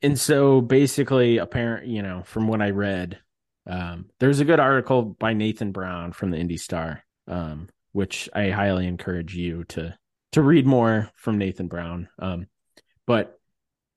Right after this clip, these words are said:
essentially the only way to solve it is to let off the gas. And so that's why I think Hinch thought that he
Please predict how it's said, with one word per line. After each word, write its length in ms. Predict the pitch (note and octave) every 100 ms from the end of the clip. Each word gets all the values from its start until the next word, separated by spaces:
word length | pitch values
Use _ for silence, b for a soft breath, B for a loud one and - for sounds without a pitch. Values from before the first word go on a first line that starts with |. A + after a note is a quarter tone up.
| _ -
essentially 480 | C#3 F3 E3+ E3+
the 140 | C#3 C3
only 260 | B2+ C3+
way 160 | B2 B2
to 220 | A#2 G2+
solve 640 | F#2 - - - F#2+ G#2 B2
it 140 | B2
is 160 | G#2 F#2+
to 100 | G#2+
let 220 | F#2+ F2+
off 220 | F2 D#2+
the 80 | -
gas. 520 | F2+ D2+ - - - -
And 140 | A#2 A#2
so 120 | C3+
that's 260 | C#3 D3+
why 160 | D#3 C#3
I 60 | A#2
think 260 | B2+ A2+
Hinch 320 | - A#2+ A#2
thought 320 | - F#2+ F2 -
that 180 | F2+
he 240 | - F#2+